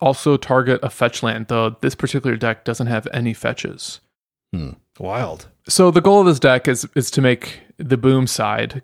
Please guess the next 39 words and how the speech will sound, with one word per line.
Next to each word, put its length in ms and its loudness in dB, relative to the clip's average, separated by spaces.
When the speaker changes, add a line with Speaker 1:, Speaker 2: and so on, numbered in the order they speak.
Speaker 1:
good 400 -2
for 100 -2
the 240 4
reasons 360 2
we 100 -2
listed, 360 0
but 100 2
it 40 2
also 260 4
runs 240 4
a 40 0
total 260 2
of 120 -4
twelve 320 -4
land 180 -6
destruction 380 -10
cards, 400 -6
along 400 0
with 420 -2
Stone 320 2
Rain, 320 0
Molten 320 -4
Rain, 260 -2
and 220 -8
Pillage, 640 -6
along 240 2
with 100 0
a 40 -6
bunch 180 0
of 80 -8
control 340 2
cards, 640 -4
which 340 -8
in 120 -6
this 120 -4
case 300 -4
is 240 -12
Lightning 260 -2
Bolt, 440 0